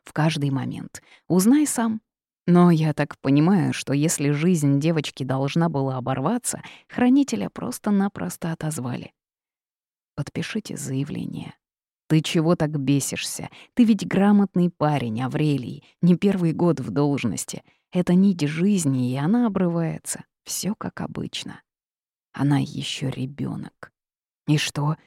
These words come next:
Да, бывает. Да, очень жаль. В первый раз?» Зазвонил телефон.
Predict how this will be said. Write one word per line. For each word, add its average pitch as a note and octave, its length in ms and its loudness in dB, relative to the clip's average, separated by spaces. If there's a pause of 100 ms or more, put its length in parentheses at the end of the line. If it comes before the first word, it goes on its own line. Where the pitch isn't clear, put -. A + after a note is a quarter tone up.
(200)
Да, F3 320 4
бывает. F3 720 -2
Да, D#3 320 2
очень D#3+ 380 2
жаль. C#3 360 -2 (200)
В - 140 -20
первый G3+ 300 0
раз?» B3+ 340 -4 (1000)
Зазвонил D3+ 640 2
телефон. C#3 640 -10